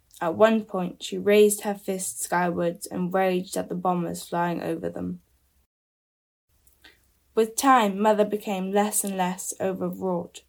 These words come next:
but also more sombre and powerful. In the same way that a mother hen gathers her chicks around her,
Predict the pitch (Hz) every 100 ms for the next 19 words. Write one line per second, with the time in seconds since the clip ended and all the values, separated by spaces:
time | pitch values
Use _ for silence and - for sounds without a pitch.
0 | - 202 220 233 208 196 185 202 - 190
1 | 185 180 180 - _ _ _ - 202 202
2 | 214 185 175 175 170 180 _ _ _ _
3 | _ _ 208 214 - 254 247 226 202 190
4 | 185 - 208 214 208 180 180 - 202 180
5 | 175 190 202 220 - 202 - - - -
6 | 185 185 175 180 - 175 175